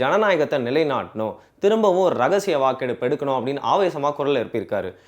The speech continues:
ஜனநாயக மாண்பை மீறி இருக்காங்க, இதை எப்படியாவது திரும்பவும் சரி செய்யணும், ஆளுநர் தான் ஏதாவது பண்ணணும்னு ஆவேசமா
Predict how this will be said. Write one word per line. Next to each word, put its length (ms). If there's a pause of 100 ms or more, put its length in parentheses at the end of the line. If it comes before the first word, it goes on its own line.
(160)
ஜனநாயக 580
மாண்பை 340
மீறி 280
இருக்காங்க, 640
இதை 280
எப்படியாவது 480
திரும்பவும் 420
சரி 200
செய்யணும், 360
ஆளுநர் 500
தான் 200
ஏதாவது 220 (140)
பண்ணணும்னு 440 (320)
ஆவேசமா 520